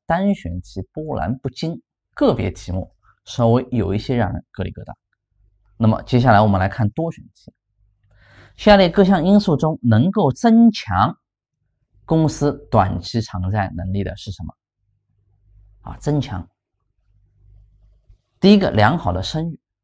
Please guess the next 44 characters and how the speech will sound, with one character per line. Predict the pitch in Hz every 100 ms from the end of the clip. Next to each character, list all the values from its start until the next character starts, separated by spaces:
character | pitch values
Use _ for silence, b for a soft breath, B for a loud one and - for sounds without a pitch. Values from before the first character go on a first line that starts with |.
| _
啊， | - 98
你 | 101 98
别 | 110 127
找 | -
我 | 107 107
了， |
我 | 107
明 | 104 110
天 | 151
给 | 151 110
你， | 110 _ _ _ _
或 | - 110
后 | - 160
天 | 131 127
给 | 101
你， | 104 -
行 | -
不 | 107
行？ | 110 - _ -
一 |
个 | 127
月 | 151
之 | 139
后 | 151
给 | 113
你， | 104
行 | 101 104
不 |
行？ | 110 - _ _ _ _ _ _ _ _ _
啊， | - - -
这 | 156
个 | 104
是 | - 101
什 | 95
么？ | 85 - _ -
表 | 98
外 | 104 104
的， | - - -
确 | 123
实 | 113
能 | 101 95
够 | 92
增 | 98
强。 | - 87